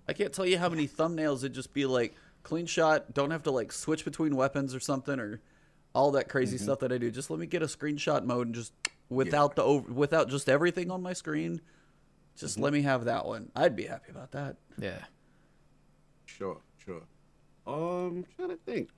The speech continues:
Speaker 2: Okay. You know, there's so many little things. I mean, you know, I just want, um, I need, we talked about it before with Banner. I love Banner so much. Like, when Banner comes around, I always play it.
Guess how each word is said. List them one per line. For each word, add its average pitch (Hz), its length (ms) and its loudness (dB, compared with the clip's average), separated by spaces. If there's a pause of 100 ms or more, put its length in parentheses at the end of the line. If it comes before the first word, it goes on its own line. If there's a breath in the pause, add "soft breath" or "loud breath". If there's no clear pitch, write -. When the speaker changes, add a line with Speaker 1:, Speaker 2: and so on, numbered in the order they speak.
(520)
Speaker 2:
Okay. - 140 -20 (1080)
You 117 100 -12
know, 92 80 -16 (140)
there's 175 160 -8
so 139 200 -4
many 104 220 -2
little 90 280 -8
things. 85 140 -20 (200)
I 101 40 -12
mean, 98 340 -6 (680)
you 143 100 -2
know, 107 140 4
I 123 120 2
just 156 300 -6
want, 143 300 0 (300)
um, 104 600 -2 (1040)
I 113 140 -2
need, 113 260 -2
we 117 80 0
talked - 280 0
about 120 160 0
it 101 40 0
before 107 400 -2
with 95 220 -2
Banner. 104 280 -2
I 90 100 0
love 95 360 -6
Banner 95 260 -6
so 90 340 -10
much. 90 380 -12
Like, 90 160 -16
when 98 100 -4
Banner 110 260 -2
comes 101 220 -6
around, 95 260 -4
I - 60 -10 (100)
always 95 360 -4
play 85 300 -12
it. 85 120 -12